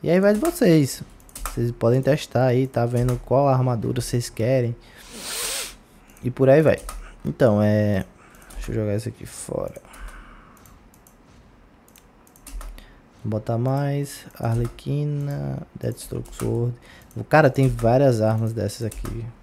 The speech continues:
O foda é que, tipo, algumas você tem que comprar, outras você tem que comprar no leilão,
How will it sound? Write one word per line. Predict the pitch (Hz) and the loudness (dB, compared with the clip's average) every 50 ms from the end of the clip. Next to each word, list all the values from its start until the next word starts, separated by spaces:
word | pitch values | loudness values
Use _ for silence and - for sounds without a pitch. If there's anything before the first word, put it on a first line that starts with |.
| - _ _ - - - - - - _ _ - - | -20 _ _ -20 -20 -20 -20 -20 -20 _ _ -14 -14
O | 117 | -8
foda | - - 117 131 | -4 -2 0 0
é | 131 | 0
que, | 131 - 135 | 0 -2 -6
tipo, | 131 - - - - 107 | -6 -8 -10 -4 -2 0
algumas | 107 107 107 117 117 123 131 - | 0 0 0 -2 -2 -2 -2 -2
você | 135 | -6
tem | - 123 110 | -6 -6 -6
que | - - | -6 -4
comprar, | - 151 170 - - 143 151 156 151 135 | -2 -2 0 0 2 2 4 4 4 4
outras | 123 120 - - | 2 0 -2 -6
você | - 120 | -6 -6
tem | 113 - 120 117 | -4 -4 -4 -6
que | - - - | -6 -8 -16
comprar | - - - 104 101 107 104 | -12 -8 -6 -2 0 0 0
no | 101 104 | 0 0
leilão, | 107 127 151 160 147 131 135 143 139 127 113 110 | 2 2 2 4 4 4 4 2 2 0 0 -2